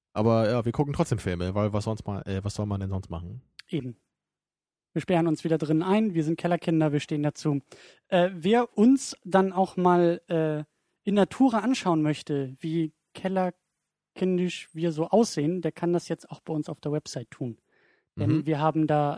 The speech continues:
Speaker 2: äh, ein paar Fotos von uns. Wir haben ein paar Fotos gemacht, beziehungsweise hat die eben ein Kumpel von mir namens Paul Kuschnereit gemacht. Und ich finde, die sind sehr, sehr schön geworden. Und wer weitere Fotos von ihm sich anschauen möchte, der macht das am besten unter, äh, nemo steppenwolf punkt com.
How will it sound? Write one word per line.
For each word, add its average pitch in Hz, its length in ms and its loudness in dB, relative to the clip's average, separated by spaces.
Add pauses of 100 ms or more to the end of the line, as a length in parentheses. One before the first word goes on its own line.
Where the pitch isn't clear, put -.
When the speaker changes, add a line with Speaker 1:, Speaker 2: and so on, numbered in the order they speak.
Speaker 2:
äh, 139 280 -4
ein - 140 -6
paar - 140 -14
Fotos 254 360 0
von 254 160 2
uns. 269 460 2
Wir 156 100 -6
haben 151 140 -6
ein 147 80 -6
paar - 120 -12
Fotos - 340 -14
gemacht, 196 380 -4 (380)
beziehungsweise 165 720 0
hat - 220 -4
die 151 260 -4
eben 139 340 -2 (340)
ein 156 160 -4
Kumpel 233 220 2
von 196 180 0
mir 190 160 2
namens 160 280 0
Paul 151 280 0
Kuschnereit 160 500 -2
gemacht. - 460 -4 (720)
Und 165 220 0
ich 170 100 -8
finde, - 160 2
die 156 80 -2
sind 151 160 0
sehr, 147 120 2
sehr 139 100 -4
schön 165 180 -8
geworden. 175 400 2
Und 151 220 -2
wer 147 200 0
weitere 196 340 -4
Fotos 190 320 -4
von 180 140 -4
ihm 185 260 -2 (340)
sich 175 240 -6
anschauen 165 320 0
möchte, 190 280 2
der 170 100 0
macht 160 200 0
das 160 140 -6
am 156 60 2
besten 160 260 -2
unter, 147 480 -2 (500)
äh, 143 140 -2
nemo 196 340 2
steppenwolf 160 720 0
punkt 143 240 -6
com. 233 220 2